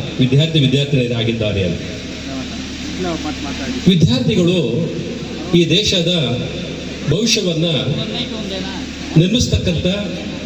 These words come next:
ಸುಧಾರಿಸ್ತಕ್ಕಂಥ, ಬಲಪಡಿಸ್ತಕ್ಕಂಥ ಪ್ರಧಾನ ಶಕ್ತಿ ಉಳ್ಳಂತಹ ಸಮೂಹವೇ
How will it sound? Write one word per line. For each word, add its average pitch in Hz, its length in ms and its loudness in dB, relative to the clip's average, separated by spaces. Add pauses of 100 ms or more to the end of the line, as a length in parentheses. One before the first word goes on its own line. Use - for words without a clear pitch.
(560)
ಸುಧಾರಿಸ್ತಕ್ಕಂಥ, 185 800 2 (1040)
ಬಲಪಡಿಸ್ತಕ್ಕಂಥ 202 720 0 (880)
ಪ್ರಧಾನ 180 600 2
ಶಕ್ತಿ - 280 2
ಉಳ್ಳಂತಹ 151 640 4
ಸಮೂಹವೇ 156 760 2